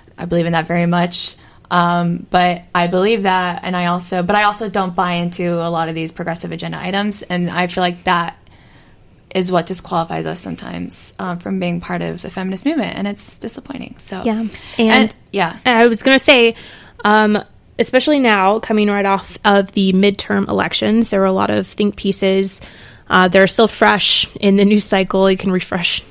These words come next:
Speaker 2: and you'll find them in all of your, your news feeds
Speaker 1: Yeah.
Speaker 2: of, um, feminist women telling conservative women that they have a lot of learning to do.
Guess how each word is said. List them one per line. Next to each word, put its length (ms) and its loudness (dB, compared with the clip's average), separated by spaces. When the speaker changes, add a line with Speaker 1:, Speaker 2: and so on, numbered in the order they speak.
Speaker 2:
and 120 -4
you'll 100 0
find 260 0
them 80 4
in 80 0
all 160 2
of 80 0
your, 320 2
your 180 0
news 340 4
feeds 360 6
Speaker 1:
Yeah. 320 8
Speaker 2:
of, 260 -2
um, 460 4
feminist 640 4
women 420 2
telling 640 4
conservative 640 6
women 300 4
that 120 2
they 60 4
have 100 6
a 60 6
lot 160 4
of 100 4
learning 640 6
to 120 -8
do. 380 0